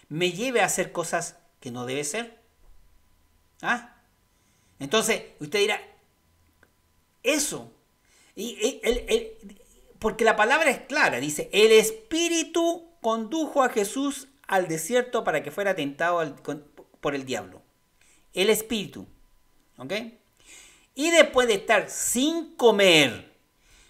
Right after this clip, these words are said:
cuarenta días y cuarenta noches, al final sintió hambre. Entonces se le acercó el tentador. ¿Quién es el tentador? Satanás.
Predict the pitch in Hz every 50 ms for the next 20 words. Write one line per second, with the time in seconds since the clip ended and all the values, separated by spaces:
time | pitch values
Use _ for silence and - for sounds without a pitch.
0 | _ _ - 185 196 202 208 247 320 349 370 349 - - 285 269 247 254 240 220
1 | 196 185 - 170 160 160 160 160 165 156 151 143 143 180 220 220 220 - 220 208
2 | 202 - - - 175 165 165 160 - - 180 185 202 240 254 254 247 233 - -
3 | 208 202 196 196 - 190 208 202 202 196 196 190 180 165 143 117 107 95 101 -
4 | _ _ _ _ _ _ _ _ _ _ _ _ - 151 151 156 151 139 - -
5 | - 247 269 254 233 190 - - - 123 117 - - _ _ _ _ - - -
6 | 156 156 160 151 147 - 135 131 127 - - 170 180 185 196 - - 156 147 143
7 | - - - - 151 151 147 143 - 156 147 151 156 139 127 - - 156 185 190
8 | 185 185 - 190 180 - 180 190 208 226 226 - _ _ _ _ _ _ _ _
9 | _ _ _ _ _ _ _ _ _ _ - - 180 190 185 110 104 98 98 -
10 | -